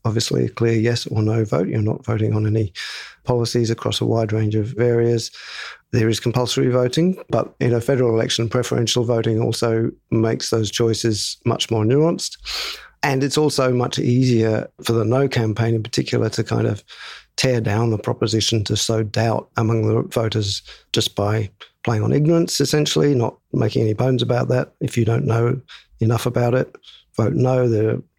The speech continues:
long-standing argument is the government hasn't provided enough information, enough detail about how it's gonna work, et cetera, et cetera. So they're, they're almost encouraging people not to be informed about it, and therefore they should vote no. These tactics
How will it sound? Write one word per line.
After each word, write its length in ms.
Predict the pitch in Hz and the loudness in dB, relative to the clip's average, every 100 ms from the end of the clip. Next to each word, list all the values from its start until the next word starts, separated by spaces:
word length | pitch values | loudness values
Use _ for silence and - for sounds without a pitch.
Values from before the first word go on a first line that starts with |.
| - | -8
long-standing 880 | 113 117 120 123 113 - 120 110 110 | -2 0 2 2 0 -2 0 2 2
argument 360 | 113 110 113 110 | 0 0 0 0
is 120 | 104 | -2
the 80 | 110 | -2
government 300 | 107 110 107 | 0 0 0
hasn't 220 | 107 107 | -2 -4
provided 320 | 107 107 110 | -2 -2 0
enough 260 | 110 107 - | -2 -2 -2
information, 580 | 117 - 131 131 - | -2 0 2 2 0
enough 240 | 113 110 - | -2 -2 -2
detail 420 | 135 123 127 123 | 0 2 0 0
about 200 | 117 117 | 0 0
how 140 | 104 117 | 0 -2
it's 140 | - | -6
gonna 180 | 110 113 | -4 0
work, 380 | 127 135 127 - | 2 2 0 -4
et 80 | |
cetera, 260 | - 143 - | -4 -2 -2
et 80 | - | 0
cetera. 320 | 120 120 110 - - - - - - | 0 0 -2 -4 -6 -4 -6 -10 -10
So 260 | - 113 110 | -2 0 2
they're, 200 | 110 110 - | 2 0 -2
they're 300 | 123 117 - - | 0 2 0 0
almost 260 | 147 143 - | 2 2 2
encouraging 580 | 127 123 131 147 135 127 | 0 2 2 4 2 2
people 260 | 143 135 | 2 2
not 240 | 135 131 - | 2 2 0
to 200 | 143 135 | 2 2
be 180 | 120 131 | 2 2
informed 540 | 123 - 131 131 123 143 - | 2 2 2 2 2 -2 -4
about 300 | 123 127 127 | -2 2 2
it, 200 | 127 - - | 2 0 -2
and 400 | 123 123 117 110 - _ | 0 2 2 -2 -8 _
therefore 480 | 123 - 120 113 113 | -2 0 0 2 2
they 80 | |
should 180 | 104 113 | 0 0
vote 200 | 104 107 | 0 0
no. 240 | 120 107 104 - - - - - | 0 0 -2 -8 -12 -12 -12 -2
These 200 | 117 - | 0 0
tactics 420 | 120 131 120 | -2 -2 -6